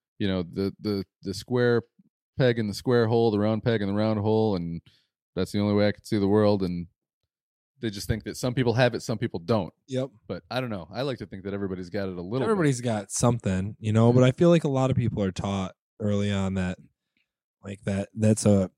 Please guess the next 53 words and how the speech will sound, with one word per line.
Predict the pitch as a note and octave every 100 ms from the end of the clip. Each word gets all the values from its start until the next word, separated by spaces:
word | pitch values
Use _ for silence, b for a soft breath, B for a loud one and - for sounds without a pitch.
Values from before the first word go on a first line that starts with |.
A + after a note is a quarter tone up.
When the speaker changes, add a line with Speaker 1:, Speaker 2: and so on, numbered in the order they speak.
| _
Speaker 2:
you | A2+ G2+
know, | F#2
fruitless | F2+ - A2 G2 F#2+ -
endeavor. | F#2+ F#2 F2+ F2 E2 F2 - _
Speaker 1:
Yeah. | A#2 F#2
Speaker 2:
Like, | F#2+ -
not | A#2 A#2
even |
Speaker 1:
I'm | A#2
sure | A2 B2+
Speaker 2:
just | A#2+
Speaker 1:
you've | A2+
been | A#2 G#2+
told | G#2+ G#2 - _ _ G3
uh, |
you | E3+ D3+
can't | - G2+
be | F#2+
a | E2+
musician. | E2 E2 G2 A#2+ A2 - E2+ D#2 _
Speaker 2:
No, | A2+ A2+ C#3 E3 F3 D#3+ B2+ D3 -
not | B2 C3+ B2+
really. | B2+ C#3 C3+
Not | B2 C3
for | D3
my | C#3 A#2+
family. | A2 A2 A2+ A2+ A2+
My | A#2 A2
family | - A2 A2 G2+
is | G2+
like, | G2 F#2+ _ _ _ _ _ _ _ _ _ -
"Hell | D3 G#2+ G#2
yeah, | G#2+ G#2+ A2 G#2+ G2+ G#2 - _ - - - - A#2+
do | A#2
Speaker 1:
Well, | B2
that's | A#2 A2
a |
Speaker 2:
it." |
Speaker 1:
cool | G2+ C#3+
family, | A2+ D3+ A#2+ G2+
but | A2+
you've | C#3+ D#3+
Speaker 2:
Yeah. | A#2+ G#2 G2 F2+ F#2 _ -
Speaker 1:
just | F#3+
as | G3
a | C#3+
creative | - D#3+ B2
person, | - D3+ G#2 A2
you've | C3
heard | C#3 A#2+
Speaker 2:
Oh, |
yeah. |
Speaker 1:
people | A#2 A2+